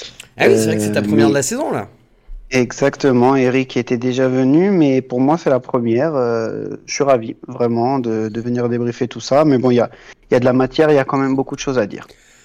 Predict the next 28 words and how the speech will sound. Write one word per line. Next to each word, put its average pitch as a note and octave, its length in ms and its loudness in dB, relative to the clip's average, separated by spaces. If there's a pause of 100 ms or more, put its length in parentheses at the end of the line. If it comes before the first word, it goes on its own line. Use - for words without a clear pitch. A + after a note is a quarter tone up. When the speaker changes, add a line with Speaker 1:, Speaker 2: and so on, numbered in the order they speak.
(180)
Speaker 1:
Bah, B2+ 200 -4
c'est - 140 -6
ça, C3+ 340 -2
c'est B2 240 -10
peut-être, - 320 -6
<laughs> - 40 -16
c'est - 200 -8
peut-être D#3+ 300 -10
pas E3 140 -2
des D#3+ 100 -2
choses D#3 220 -8
très D3+ 140 -8
réjouissantes, D3 540 -4
mais D3 120 -2
il - 20 -2
y F#3 60 0
a G#3+ 60 2
beaucoup G3 200 -8
de E3+ 60 -14
choses F#3 180 -4
à E3+ 60 -2
dire, E3 200 -4
en E3 100 -6
tout C#3+ 100 -16
cas, F3 160 -6
ça E3+ 100 -10
c'est D3+ 140 -10
sûr. A2+ 260 -14